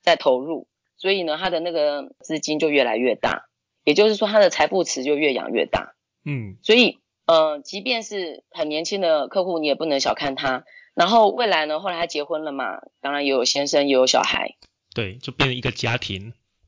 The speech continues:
Speaker 1: 对，然后这些先生他因为就是也是很年轻，呃，可能从一般的工作的薪-，薪水一直到现在，所得可能就是一年薪水要两百万哦。
Speaker 2: 嗯。
Speaker 1: 那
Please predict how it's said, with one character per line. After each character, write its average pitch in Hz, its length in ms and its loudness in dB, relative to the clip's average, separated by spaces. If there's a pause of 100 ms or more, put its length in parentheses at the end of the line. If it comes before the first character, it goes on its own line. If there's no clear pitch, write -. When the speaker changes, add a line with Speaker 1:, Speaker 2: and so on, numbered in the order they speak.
Speaker 1:
对， 170 380 4 (160)
然 160 100 -8
后 175 80 -6
这 185 100 -6
些 180 80 -2
先 180 200 -6
生 170 180 -6
他 175 100 -2
因 175 120 -4
为 165 160 -4
就 160 100 -12
是 156 240 -6
也 - 160 0
是 208 260 2
很 185 140 0
年 156 160 4
轻， 185 460 4
呃， 151 120 0
可 147 120 -4
能 143 120 0
从 151 200 0
一 175 80 2
般 170 180 2
的 165 80 2
工 160 180 0
作 175 140 2
的 156 60 2
薪-， 160 400 -6
薪 170 240 2
水 123 160 4
一 139 60 0
直 151 120 -2
到 156 160 4
现 139 240 0
在， 131 280 0 (260)
所 139 180 -4
得 139 300 4
可 143 100 -12
能 135 160 -8
就 156 80 -12
是 151 140 -10
一 160 100 -6
年 131 240 -8
薪 143 200 -6
水 135 100 2
要 131 80 6
两 123 160 -2
百 107 160 0
万 104 240 -2
哦。 - 160 -12 (180)
Speaker 2:
嗯。 131 140 -8
Speaker 1:
那 175 300 4